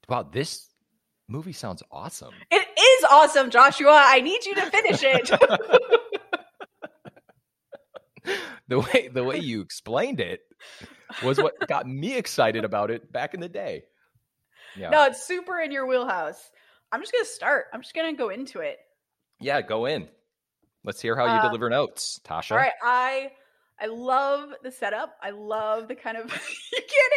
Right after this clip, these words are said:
Speaker 2: handle it. Okay, I love the kind of, like, fast-paced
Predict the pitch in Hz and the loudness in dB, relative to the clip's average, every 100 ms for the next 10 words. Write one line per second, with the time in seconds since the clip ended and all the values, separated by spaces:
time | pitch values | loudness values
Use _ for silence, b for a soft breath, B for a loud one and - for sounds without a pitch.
0 | 539 539 453 - - - 381 269 B B | 0 0 0 -2 -6 -4 -2 -2 B B
1 | 311 330 349 349 370 359 370 349 - - | 2 4 4 2 -2 -2 -2 -8 -6 -2
2 | 277 320 - - 339 294 285 349 - - | 0 0 -4 -14 -10 -8 -8 -12 -16 -20
3 | - | -20